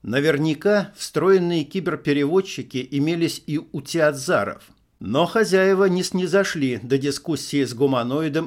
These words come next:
из мира Техно три. Один из шакалов крикнул: «Джир, прикажите своему варвару заткнуться!»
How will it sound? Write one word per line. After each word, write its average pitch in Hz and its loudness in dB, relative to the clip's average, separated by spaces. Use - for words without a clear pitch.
из 135 -4
мира 135 0
Техно 131 -4
три. 120 -10
Один 139 0
из 220 0
шакалов 165 0
крикнул: 104 -6
«Джир, 123 -2
прикажите 143 0
своему 156 0
варвару 147 2
заткнуться!» 147 -2